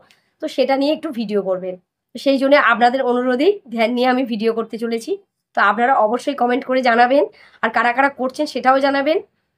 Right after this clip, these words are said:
আর কিভাবে করছেন সেটাও জানাবেন, কারণ আমি এখানে কিছু পদ্ধতি বলবো। প্রথম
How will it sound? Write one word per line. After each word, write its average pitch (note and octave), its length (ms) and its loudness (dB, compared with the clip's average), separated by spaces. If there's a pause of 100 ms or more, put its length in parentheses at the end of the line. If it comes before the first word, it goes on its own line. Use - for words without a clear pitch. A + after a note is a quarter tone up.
(180)
আর A3+ 160 -6
কিভাবে E4 300 2 (100)
করছেন C#4 320 0
সেটাও A#3+ 240 2 (100)
জানাবেন, F#3 300 0 (180)
কারণ C4 200 2
আমি B3 120 4
এখানে C#4+ 240 -2
কিছু D4 140 -6 (100)
পদ্ধতি A3+ 320 -2 (100)
বলবো। F#3+ 200 -6 (340)
প্রথম D#4+ 220 2